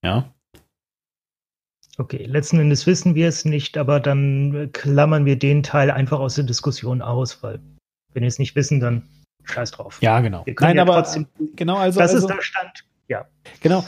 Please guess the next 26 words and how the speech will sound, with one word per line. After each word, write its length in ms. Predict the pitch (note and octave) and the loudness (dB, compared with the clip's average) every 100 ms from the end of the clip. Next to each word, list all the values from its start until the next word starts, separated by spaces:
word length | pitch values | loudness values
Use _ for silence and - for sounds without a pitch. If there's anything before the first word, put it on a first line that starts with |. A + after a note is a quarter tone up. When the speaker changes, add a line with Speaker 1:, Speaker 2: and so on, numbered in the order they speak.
| - | -6
Speaker 1:
und, 160 | E3+ F3 | -4 -4
und, 160 | E3 F3 | -4 -6
und 120 | F3 | -6
das 140 | D#3 | -2
war 100 | G3 | 0
ja 60 | A#3 | 2
auch 100 | F#3 | 2
gar 120 | F3+ | 2
nicht, 140 | F3+ F3 | 2 0
worauf 140 | E3+ | 0
ich 40 | D#3+ | 2
hinaus 220 | D3+ C#3+ | 0 0
wollte. 260 | A#2 F#2+ - | -2 -2 -8
<clears throat> 80 | - | 0
Also 300 | C3 D#3 D#3 | 4 4 4
mir 100 | F3 | 2
ging's 220 | B3 C4+ | 2 0
jetzt 140 | G3 E3+ | 0 2
überhaupt 240 | E3 G3+ | 2 2
erstmal 220 | F#3 D3+ | -2 0
nicht 200 | F3 F#3+ | -2 0
darum, 260 | D#3 D3+ D3+ | 0 0 -2
Anna, 160 | D3 C#3 | -2 -2
los, 220 | D#3 - | -2 0
bla, 120 | C#3+ | 2
bla. 120 | C3+ | 2